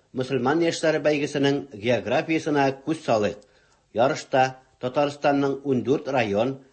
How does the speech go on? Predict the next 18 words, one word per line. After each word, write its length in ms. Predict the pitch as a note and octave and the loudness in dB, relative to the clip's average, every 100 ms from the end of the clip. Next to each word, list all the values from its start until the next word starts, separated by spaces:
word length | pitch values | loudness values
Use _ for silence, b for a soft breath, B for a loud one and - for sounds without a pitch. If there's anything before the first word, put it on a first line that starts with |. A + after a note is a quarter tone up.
| b | b
һәм 180 | - C#3+ | -2 -2
шәһәреннән 720 | - D#3 D#3+ D#3 D3 C#3+ C#3 C#3 b b b | 0 0 2 2 0 0 -2 -8 b b b
бер 160 | G2+ D#3+ | -2 0
йөз 320 | F3 E3+ - - | 4 2 0 -2
егермегә 560 | C3+ C#3 B2+ A2+ D3 | 0 2 2 0 2
якын 400 | F3+ F3 D#3+ D#3 - | 2 2 0 -2 -4
мөселман 540 | C#3 C3 A2+ A2+ D#3 | -8 -6 -4 -2 0
егете 440 | D3+ C#3+ C#3 C3 B2+ | 0 -2 -2 -2 0
катнаша. 540 | B2+ B2+ B2 - G2+ D#2+ b b b - | -4 -2 -4 -2 -4 -6 b b b -2
Араларында 840 | A#2+ C#3 C3+ C3+ C3 B2+ B2 - | 2 4 4 2 2 2 2 -2
ислам 460 | D#3 C3+ B2 C3+ C#3 | -8 -6 -2 0 0
динен 280 | C#3+ D3 C#3 | -2 -2 -4
кабул 320 | A#2 G#2 D3 | -4 -2 -2
иткән 460 | D#3 - C#3+ C#3+ - | -2 0 0 0 -4
урыс 340 | G#2 C3 - | -6 -4 -2
егетләре 420 | D3 A#2+ - A2+ G2+ | -4 -4 0 0 0
дә 140 | A2+ | -2
бар. 280 | G2 G2 E2 | 0 -2 -4